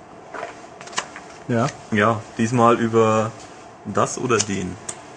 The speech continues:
Speaker 2: Das
Speaker 1: Äh, über M S X.
Speaker 2: Über M S X.
Speaker 1: M S X ist ja eigentlich mehr ein
Speaker 2: Ja, sind ja,
Speaker 1: Standard wie
Speaker 2: genau.
Speaker 1: denn ein einzelner Computer.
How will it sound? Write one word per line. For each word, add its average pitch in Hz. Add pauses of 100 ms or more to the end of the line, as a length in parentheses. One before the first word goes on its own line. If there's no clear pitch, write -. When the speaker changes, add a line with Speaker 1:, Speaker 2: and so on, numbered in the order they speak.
(180)
Speaker 2:
Das 127
Speaker 1:
Äh, 120
über 127
M 123
S 117
X. 123
Speaker 2:
Über 113
M 117
S 123
X. 113
Speaker 1:
M 147
S 139
X 151
ist 156
ja 135
eigentlich 139 (200)
mehr 147
ein 143
Speaker 2:
Ja, -
sind -
ja, 139
Speaker 1:
Standard 147
wie 123
Speaker 2:
genau. 147
Speaker 1:
denn 139
ein 139
einzelner 131
Computer. 135